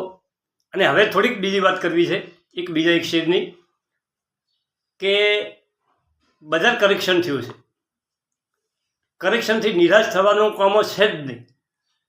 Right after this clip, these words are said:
ઉલટાનું બજાર સતત વધતું હતું, તંદુરસ્ત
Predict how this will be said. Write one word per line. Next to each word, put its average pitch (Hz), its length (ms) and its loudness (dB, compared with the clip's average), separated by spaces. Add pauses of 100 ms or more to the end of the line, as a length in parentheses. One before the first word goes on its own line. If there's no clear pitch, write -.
(960)
ઉલટાનું 190 540 0 (480)
બજાર 170 300 -2
સતત 160 340 -4
વધતું 143 280 -2
હતું, 165 180 -4 (1300)
તંદુરસ્ત 170 460 -2